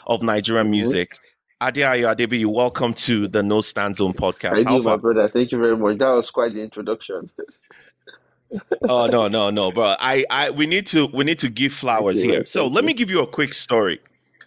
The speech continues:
Speaker 1: Let me give you a quick story, and then I'll ask
Speaker 2: Okay.
Speaker 1: you a question from there. A few years ago, I just got out of university, right?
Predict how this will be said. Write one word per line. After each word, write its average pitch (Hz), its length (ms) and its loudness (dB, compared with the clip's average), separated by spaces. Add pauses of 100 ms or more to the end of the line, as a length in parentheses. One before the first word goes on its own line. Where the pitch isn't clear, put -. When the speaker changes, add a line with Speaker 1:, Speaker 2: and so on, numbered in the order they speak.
(200)
Speaker 1:
Let 156 140 -2
me 247 80 -2
give 185 140 -4
you 156 140 4
a - 40 0
quick 139 240 -4
story, 95 380 0
and 98 120 -2
then 110 100 -2
I'll 104 160 -2
ask 123 340 -4
Speaker 2:
Okay. 92 100 2
Speaker 1:
you 92 220 -2 (500)
a - 60 -6
question 117 420 -4
from 87 220 -6
there. 80 260 -4 (1080)
A - 100 -2
few 202 180 -4
years 160 360 0
ago, 123 300 0
I 101 120 2
just 127 200 -2
got 127 140 2
out 110 140 4
of 101 40 -6
university, 98 560 -2
right? 104 380 -2